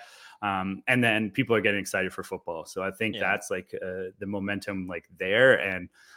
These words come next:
Speaker 1: uh, with Rumble just coming out and just, like, football just being way more, uh, fantasy oriented than basketball.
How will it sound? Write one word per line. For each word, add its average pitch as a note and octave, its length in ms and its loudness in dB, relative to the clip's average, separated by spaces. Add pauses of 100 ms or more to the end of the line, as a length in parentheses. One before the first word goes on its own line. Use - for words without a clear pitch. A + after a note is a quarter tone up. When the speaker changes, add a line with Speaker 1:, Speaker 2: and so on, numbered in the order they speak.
(140)
Speaker 1:
uh, F2 340 -2
with F#2+ 240 -6
Rumble G#2+ 400 4
just G2 220 -2
coming G2+ 260 0
out G2+ 440 0
and F#2+ 480 -8 (300)
just, - 300 -6
like, F2+ 260 -6 (540)
football G#2 540 4
just F#2+ 380 -4 (500)
being G#2+ 520 -2 (200)
way A2 400 4
more, G#2+ 680 2 (440)
uh, F2+ 280 -8 (280)
fantasy G#2+ 580 2
oriented A2 580 0
than G2 200 -2
basketball. A2+ 680 0